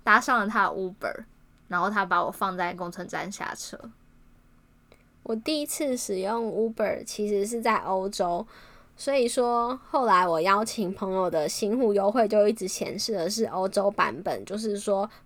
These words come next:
Speaker 2: 哦，邀请朋友可以折五欧，但因为我又没有其他朋友可以邀请，所以我其实也不太确定说如果有人真的被我邀请的话，他会得到台湾版的优惠还是欧洲版的优惠。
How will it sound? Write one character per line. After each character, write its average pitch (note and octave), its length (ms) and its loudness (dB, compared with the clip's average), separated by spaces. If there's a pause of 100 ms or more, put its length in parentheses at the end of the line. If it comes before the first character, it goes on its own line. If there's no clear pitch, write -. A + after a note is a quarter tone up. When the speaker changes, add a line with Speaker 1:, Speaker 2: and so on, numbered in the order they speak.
(100)
Speaker 2:
哦， G3+ 260 -2
邀 A3 240 0
请 F#3+ 260 -4
朋 F#3 240 -6
友 G3 180 0
可 G#3+ 160 -4
以 F#3+ 140 -2
折 E3+ 260 0
五 F3+ 200 0
欧， G3 360 2 (440)
但 C4 320 0 (260)
因 D4 180 -6
为 D4+ 120 2
我 G3+ 200 6
又 B3+ 60 0
没 C4+ 120 0
有 F#3+ 120 2
其 G3+ 180 -2
他 A#3 180 4
朋 G3+ 260 -4
友 F#3+ 120 0
可 A#3+ 120 -4
以 F3+ 160 -2
邀 F#3 260 2
请， - 260 -6 (300)
所 - 180 -2
以 B3+ 200 2
我 F#3 200 4 (160)
其 - 220 -4
实 G#3 80 2
也 F#3+ 100 4
不 - 100 -2
太 A#3 200 0
确 A#3 240 -2
定 A3 240 2
说 G#3+ 240 4
如 G#3 140 4
果 A3 100 4
有 G#3 100 4
人 C3+ 220 -4
真 A3+ 160 0
的 G3+ 140 0
被 A3+ 100 2
我 D3+ 140 0
邀 F#3 260 2
请 C3 300 -2
的 A#2 120 -4
话， G#3+ 300 0 (220)
他 B3+ 120 -4
会 A#3+ 140 4
得 G3+ 200 2
到 G#3 180 4
台 G3 240 -4
湾 G3 260 4
版 G3 160 2
的 C3 100 -4
优 E3+ 260 -2
惠 G#3+ 220 0
还 G3+ 180 -2
是 G3+ 60 2
欧 F#3 280 0
洲 F#3+ 200 0
版 F#3+ 220 0
的 D2+ 100 -10
优 D3 280 -6
惠。 - 360 -4